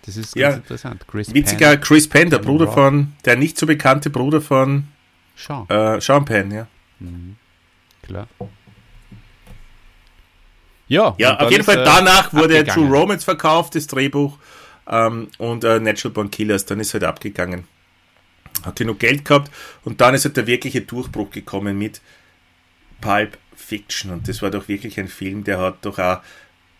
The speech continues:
Speaker 2: für mich das, das Filme machen und das Filme anschauen und alles, was man vorher gesehen hat, einfach einmal ausradiert und ab dem Zeitpunkt hat eine neue Zeitrechnung begonnen.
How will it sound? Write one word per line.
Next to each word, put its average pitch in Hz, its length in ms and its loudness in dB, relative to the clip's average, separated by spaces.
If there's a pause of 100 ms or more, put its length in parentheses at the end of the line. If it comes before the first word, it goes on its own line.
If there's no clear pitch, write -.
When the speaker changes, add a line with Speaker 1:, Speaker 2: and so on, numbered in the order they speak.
(200)
Speaker 2:
für - 120 -10
mich 107 180 -6
das, 110 220 -8
das - 160 -10
Filme 120 340 -4
machen 101 680 -4 (500)
und 117 320 -10
das 110 120 -10
Filme 113 460 -8
anschauen 98 580 0
und 98 160 -10 (100)
alles, 117 420 0
was 110 180 -4
man 107 100 -6 (400)
vorher 139 540 2
gesehen 107 500 -6
hat, 104 200 -4 (680)
einfach 185 420 0
einmal 135 560 6
ausradiert 123 760 2
und 113 180 -4
ab 113 200 0
dem 120 160 -6
Zeitpunkt 110 420 0
hat 113 100 -6
eine 107 80 -4
neue 104 180 0
Zeitrechnung 95 580 -4
begonnen. 92 480 -8